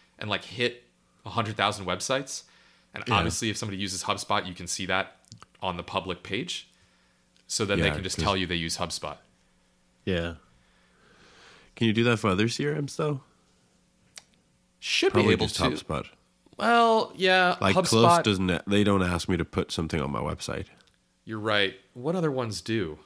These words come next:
Speaker 1: I don't know. Um, I wonder if Salesforce, there's a tell.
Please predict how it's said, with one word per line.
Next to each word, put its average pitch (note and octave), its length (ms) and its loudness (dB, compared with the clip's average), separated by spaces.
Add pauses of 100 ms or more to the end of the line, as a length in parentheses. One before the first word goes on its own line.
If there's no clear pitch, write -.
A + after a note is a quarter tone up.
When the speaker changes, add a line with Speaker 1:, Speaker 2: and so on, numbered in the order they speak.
(380)
Speaker 1:
I A2 60 -10
don't C3 160 -8
know. G2 260 -6 (680)
Um, G#2+ 480 -6 (2000)
I D#3+ 60 -2
wonder F#3+ 160 2
if - 60 -2
Salesforce, G#2+ 640 -2
there's F2 180 -6
a E2+ 60 -10
tell. D#2+ 380 -6